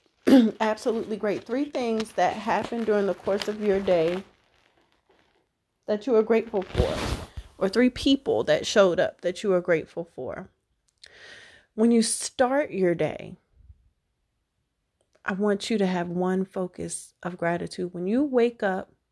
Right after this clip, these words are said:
for the next seven days and you open your eyes, I want you to think of one positive thing, one positive person that you're grateful for, and have that be the focal point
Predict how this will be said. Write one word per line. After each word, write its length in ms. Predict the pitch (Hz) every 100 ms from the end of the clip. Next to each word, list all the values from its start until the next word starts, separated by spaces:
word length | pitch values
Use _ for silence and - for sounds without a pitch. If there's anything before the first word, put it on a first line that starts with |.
| _ _
for 120 | 208
the 120 | 190
next 280 | 190 190 -
seven 340 | - 190 196 196
days 400 | 170 165 165 185
and 120 | 180
you 180 | 190 -
open 320 | 190 190 190
your 180 | 180 175 190
eyes, 640 | 175 170 175 202 - - _ _ _ _ - - -
I 20 |
want 260 | 202 202 220
you 60 | 233
to 180 | 226 226 _
think 420 | 208 185 - - _ _
of 140 | 180 175
one 680 | 170 170 175 185 180 185 180 _ _ -
positive 640 | - 214 202 208 196 196
thing, 320 | 190 196 208 202
one 200 | 202 196
positive 580 | 202 196 190 185 170
person 580 | - 208 196 185 151 190 - _ _ _ _ _ _ _ -
that 180 | 185 185
you're 140 | 185
grateful 500 | 190 180 185 196 202
for, 500 | 233 214 214 233 226 _ _ _ _ _ _ _ _ _
and 140 | 196 180
have 300 | 214 208 196
that 300 | 185 185 185
be 140 | 196
the 120 | 180
focal 380 | 175 170 165 170
point 380 | - 147 131